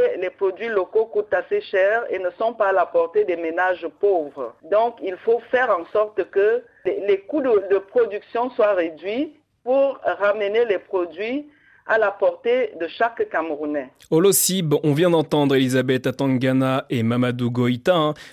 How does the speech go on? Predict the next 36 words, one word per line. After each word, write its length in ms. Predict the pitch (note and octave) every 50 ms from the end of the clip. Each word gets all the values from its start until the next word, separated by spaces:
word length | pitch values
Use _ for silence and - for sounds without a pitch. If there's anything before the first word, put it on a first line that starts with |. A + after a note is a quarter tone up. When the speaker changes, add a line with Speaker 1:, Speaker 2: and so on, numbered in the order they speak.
| _ _
Speaker 2:
nous 100 | A#2+ A#2
parler 280 | - - C#3 C#3+ E3 D#3+
du 100 | C3+ A#2+
développement 800 | A2+ C3 B2+ C3 C#3+ C#3+ C#3 C#3+ F3+ F#3 F#3+ G3 G3+ G3 F#3 - -
et 320 | D3+ C3 B2+ B2 B2 A#2+
des 200 | A2+ A2+ A2+ A2
avantages, 480 | B2+ B2 C#3 C#3+ C#3+ - G#3+ F#3 D3+ D3+
hein, 120 | D#3 D3+
des 280 | C#3 A#2+ B2 A#2+ A#2 A2+
marchés 440 | A2+ A#2 A#2 - - - - C3+ A2+
territoriaux. 640 | - - C3 A#2 A#2 A#2 - - A#2+ B2+ D3+ F#3+
Mais 80 | F#3+ D3+
selon 240 | C#3+ - G3 D3+ D3+
vous, 200 | C#3 F3 A3+ A#3+ - - - - - - - _
est-ce 140 | C#3 C3+ -
que 100 | - A#3
le 200 | A#3+ A3 F#3+ E3+
fait 240 | D3 - - A#3 G#3+
d'agir 400 | D#3+ E3+ E3 C#3+ C#3 D#3+ E3 D3
au 80 | C3+
niveau 300 | C3 C3 B2+ A#2 B2 B2
régional 580 | A#2 B2+ D3+ C#3+ B2 D3 D3 C#3+ D3 E3 F#3 F#3
permettrait 540 | - D#3+ C#3 C3+ B2+ B2+ A#2+ - - C#3+ B2+
de 100 | B2 A2+
stimuler 460 | G#2+ - - - C3+ C3 C3 C#3+ D3+
les 220 | C#3+ C3 A2 A2+
échanges 360 | C#3+ C3+ - - F3+ G3 F#3 D3+
entre 460 | C#3 B2 - - - - B2+ C3 C3
les 180 | B2+ A#2+ A#2+
pays 400 | A2+ - - C3+ C#3+ D#3+ F#3 G3+
qui 180 | F3+ - - C#3+
ont 60 | B2
des 120 | A2+ A#2 A2
spécialisations 880 | - - _ G#3+ G#3 - - - F3 E3 E3 D3 C#3 D3+ C#3 - D3+ D3
agroalimentaires 840 | C#3+ C#3+ D#3 D#3 B2+ B2+ B2+ C3+ B2+ C3 C3 C3 B2 A#2 - C3 B2+
différentes ? 520 | A#2+ A2+ - C3 A#2 C#3 F3 F3 - _